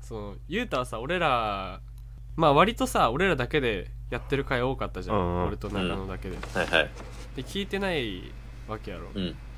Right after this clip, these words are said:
Speaker 3: うん。
Speaker 1: 今、ラジオって全然違う感じになっちゃうのね、俺ら。
Speaker 2: うん。
Speaker 3: 始まり方が全然違ったもん。
Speaker 1: <laughs> いや、そうやろ？いや、だけどもう、ゆうたがもういないから、その、新しい、
Speaker 3: うん。
Speaker 1: 二人だけで再始動しようっていうことで。
Speaker 3: <laughs> あー、すごくいい、すごくいいと思います。はい。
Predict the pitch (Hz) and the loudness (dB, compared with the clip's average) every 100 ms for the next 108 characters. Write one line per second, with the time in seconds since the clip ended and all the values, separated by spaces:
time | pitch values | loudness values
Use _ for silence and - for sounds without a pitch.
0 | - 85 76 71 - - - - 147 120 | -8 -8 -8 -10 -12 -12 -12 -6 -4 -2
1 | 127 202 190 139 101 113 151 185 180 190 | 2 2 2 -2 -4 -4 -2 -2 -4 -2
2 | 185 190 180 180 180 180 110 90 95 98 | -2 -2 -2 -4 -4 -6 -6 -6 -4 0
3 | 87 78 - - - - - - - - | 0 -2 -6 -12 -14 -12 -12 -12 -12 -12
4 | - - - 139 143 151 151 147 104 95 | -12 2 6 8 10 10 10 8 6 6
5 | 98 101 92 - - - - - - - | 4 4 4 2 -6 -10 -12 -12 -12 -12
6 | - 123 - 170 120 98 107 - - - | -6 -4 4 6 6 2 -4 -8 -14 -12
7 | - - 160 156 143 127 156 254 226 143 | -8 2 4 6 4 2 6 4 6 4
8 | 123 113 113 107 151 196 196 185 - 104 | 4 4 2 2 8 8 8 6 0 4
9 | 113 113 90 - - 104 113 127 196 196 | 6 6 4 -4 -6 -2 0 6 6 6
10 | 190 180 117 - - - - 226 208 175 | 6 4 2 -4 -12 -12 2 6 8 6
11 | 196 143 127 156 156 - 151 113 - 113 | 4 2 2 2 2 2 0 0 -2 -4
12 | - 95 98 - - 165 - - - - | -4 -8 -4 -2 0 -2 -2 -8 -10 -10
13 | - 80 76 73 - 90 - 85 104 - | -4 0 0 -2 -2 -2 -2 -2 2 8
14 | 135 123 113 104 87 82 - 92 78 | 8 8 6 8 8 6 4 6 6